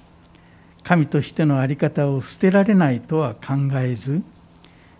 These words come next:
ご自分を虚しくしてしもべの姿をとり、人間と同じようになられました。人としての姿を持って現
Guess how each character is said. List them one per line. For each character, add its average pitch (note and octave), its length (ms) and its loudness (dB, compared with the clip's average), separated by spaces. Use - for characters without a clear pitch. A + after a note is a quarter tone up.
ご C#3+ 100 2
自 D#3 140 2
分 D3+ 260 4
を C#3+ 60 2
虚 D#3 300 4
し F#3 140 -8
く E3 120 -2
し D#3 60 -8
て D#3+ 160 -2
し D#3 200 -4
も F3 140 2
べ F3+ 120 2
の E3+ 120 2
姿 D#3+ 500 -2
を C#3+ 80 -2
と D#3+ 180 -2
り、 A#2+ 220 -6
人 D3+ 260 2
間 D3 200 0
と C#3 300 -4
同 C3+ 280 0
じ B2+ 180 -6
よ C3 160 -4
う B2 40 -6
に D3+ 340 -2
な B2+ 200 -2
ら A#2+ 120 -4
れ A#2 80 -6
ま G#2+ 160 -8
し - 160 -18
た。 - 240 -20
人 - 300 0
と G3 140 4
し - 100 -6
て F#3 100 2
の E3 160 2
姿 D#3+ 480 0
を D#3 60 2
持 D3 140 2
っ C3+ 40 -2
て C#3+ 240 -4
現 C3+ 140 -2